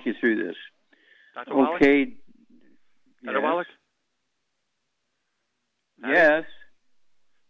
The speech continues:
Speaker 2: Doctor Wallach, you there?
Speaker 1: Okay.
Speaker 2: Hello?
Speaker 1: Um, Doug? Hello?
Speaker 2: Doctor Wallach, can you hear me? Just to let you know, the retinitis pigmentosa, I really can't see. I got, like, five percent vision left.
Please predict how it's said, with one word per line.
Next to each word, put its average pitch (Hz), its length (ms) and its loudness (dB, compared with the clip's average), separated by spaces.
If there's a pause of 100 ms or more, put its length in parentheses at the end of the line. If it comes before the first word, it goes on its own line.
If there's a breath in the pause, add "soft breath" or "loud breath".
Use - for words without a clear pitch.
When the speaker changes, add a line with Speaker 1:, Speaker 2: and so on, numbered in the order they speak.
(120)
Speaker 2:
Doctor 147 180 -8
Wallach, 156 240 -4
you 117 60 -4
there? 156 240 -4 (1600)
Speaker 1:
Okay. 107 300 -20 (280)
Speaker 2:
Hello? 120 200 -6
Speaker 1:
Um, 113 200 -10 (600)
Doug? 160 300 0 (840)
Hello? 156 300 -6
Speaker 2:
Doctor 151 180 -6
Wallach, 135 320 -6 (1000)
can 110 100 -16
you 135 40 -4
hear 160 100 -4
me? 113 160 -6 (580 soft breath)
Just 185 100 -14
to 190 80 -2
let 190 100 -2
you 180 60 -10
know, 180 160 -2
the 135 80 -4
retinitis 160 440 -6 (120)
pigmentosa, 151 640 -4 (100)
I 117 220 -6
really 156 140 -4 (100)
can't 135 260 -6
see. 135 80 -2
I 123 60 -2
got, 131 160 -6
like, 113 180 -8
five 131 180 -8
percent 120 320 -10
vision 110 300 -6
left. 87 160 -8